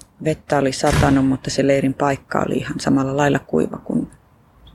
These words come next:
ennenkin. Ja ne meidän naapurit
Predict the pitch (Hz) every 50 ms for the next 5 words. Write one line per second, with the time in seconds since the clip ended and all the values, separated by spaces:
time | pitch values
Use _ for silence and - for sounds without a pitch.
0 | - - - - - - 143 139 139 143 147 147 - - 147 - - - - -
1 | - - - _ _ _ _ - - _ _ _ _ _ _ _ _ - - 139
2 | 143 139 139 139 139 139 139 143 139 143 - - _ _ _ _ _ _ _ _
3 | _ _ _ _ _ _ _ _ _ _ _ _ _ _ _ _ _ - 160 160
4 | 165 160 151 143 - 147 143 139 139 139 - - -